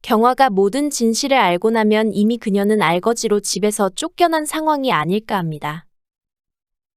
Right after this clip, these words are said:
그나저나 못된 짓만 일삼던 헤라가 결국 유산을 하고 말았는데요. 인과 응보는 이런 걸 두고 말하는 것 같습니다. 한편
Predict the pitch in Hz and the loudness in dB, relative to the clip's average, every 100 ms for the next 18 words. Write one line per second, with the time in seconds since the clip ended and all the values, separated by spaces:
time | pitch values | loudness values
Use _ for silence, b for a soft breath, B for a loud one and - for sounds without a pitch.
0 | - 233 254 269 269 247 190 190 - 294 | -4 2 2 2 2 2 2 -2 0 -2
1 | 311 285 269 247 196 202 - 285 277 254 | 0 -2 0 2 2 0 0 0 2 0
2 | 254 302 330 302 277 - 185 185 202 185 | 2 2 2 2 0 0 -2 0 -2 -4
3 | 190 285 285 254 208 175 156 165 214 220 | -4 -2 2 2 0 0 0 0 0 0
4 | 180 147 185 226 _ _ _ _ _ _ | -2 -2 -4 -6 _ _ _ _ _ _
5 | _ _ _ _ _ - 220 226 294 320 | _ _ _ _ _ -8 -4 0 2 2
6 | 320 277 247 233 240 202 208 226 240 226 | 0 -2 0 0 -2 -2 -2 0 0 -2
7 | 202 196 190 165 175 247 294 262 - 185 | -4 -2 0 0 0 -2 -4 -6 -8 -10
8 | - 160 147 151 165 _ _ _ _ _ | -10 -12 -10 -12 -12 _ _ _ _ _
9 | _ _ _ _ _ _ - 311 311 294 | _ _ _ _ _ _ -10 -8 -4 -2
10 | 202 165 | -2 -4